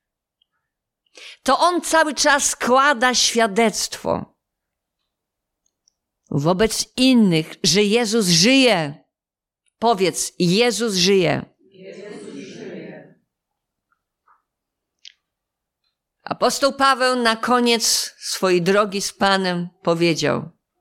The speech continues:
„Dobry bój bojowałem, biegu dokonałem, wiarę zachowałem”. A więc jaki jest twój bój wiary,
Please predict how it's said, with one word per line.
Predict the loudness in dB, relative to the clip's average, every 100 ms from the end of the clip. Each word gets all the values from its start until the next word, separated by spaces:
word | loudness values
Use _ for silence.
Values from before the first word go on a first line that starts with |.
| _ _ _ _ _ _ _ _ _
„Dobry | -4 0 0 -2 -2
bój | 0 2 4 2
bojowałem, | 0 2 2 2 0 0 -8 -12 -16 _ _ _ _ _ _ _ _
biegu | -6 -2 -2 -2 -4
dokonałem, | -4 -2 0 2 0 -2 -6 -8 _ _ _ _ _ _ _ _
wiarę | -4 0 2 2 0 -4 -10 _ -12
zachowałem”. | -6 -6 -4 -4 -2 -4 -6 -12 -18 _ _ _ _ _ _ _ _ _ _ _ _ _ _ _ -20 -14 -2
A | 2
więc | 2 2 2
jaki | 2 2 -2 2 4 6
jest | 4 2 -4 -6
twój | -10 -4 0 2 2 -2 -6 _ _ _
bój | -4 0 2 2 0 -2 _ _
wiary, | -4 0 2 2 2 0 -4 -12